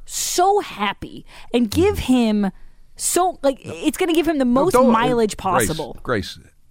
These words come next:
Speaker 2: don't say, "What's gonna make Howie Carr happy?" Say, "What's gonna make nineteen seventies Boston happy?"
Speaker 1: <laughs>
Speaker 2: My, my new nickname in the, in the Wu administration.
Speaker 1: And that's exactly what they did. I mean, this story, this is your Christmas gift, Howie.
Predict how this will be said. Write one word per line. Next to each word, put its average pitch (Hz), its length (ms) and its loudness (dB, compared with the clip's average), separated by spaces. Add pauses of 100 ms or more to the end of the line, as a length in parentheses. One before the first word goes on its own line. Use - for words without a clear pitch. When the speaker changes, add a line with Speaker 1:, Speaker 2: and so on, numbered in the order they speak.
(100)
Speaker 2:
don't 127 180 -6
say, 98 200 -4
"What's 101 300 -8
gonna 90 160 -8
make 82 160 -8
Howie 85 300 -8
Carr 80 300 -10
happy?" 78 400 -12 (320)
Say, 98 260 -6
"What's 131 320 -6
gonna 160 160 -6
make 107 380 -8 (260)
nineteen 98 460 -6
seventies 78 480 -10
Boston - 560 -4
happy?" - 880 -10 (280)
Speaker 1:
<laughs> - 320 -20
Speaker 2:
My, 104 320 -2
my 98 180 -6
new 101 200 -2
nickname 73 540 -10
in 78 100 -12
the, 78 140 -14 (120)
in 80 120 -14
the 76 80 -12
Wu 78 260 -12
administration. 76 760 -18 (440)
Speaker 1:
And 196 160 -2
that's 196 240 -4
exactly 208 440 -4
what 196 160 -4
they 190 140 -4
did. 190 400 -10 (580)
I 202 80 2
mean, 220 200 2
this 254 160 2
story, 277 180 2
this 269 140 0
is 294 120 0
your 285 120 2
Christmas 302 420 -2
gift, 147 220 -6
Howie. - 340 -8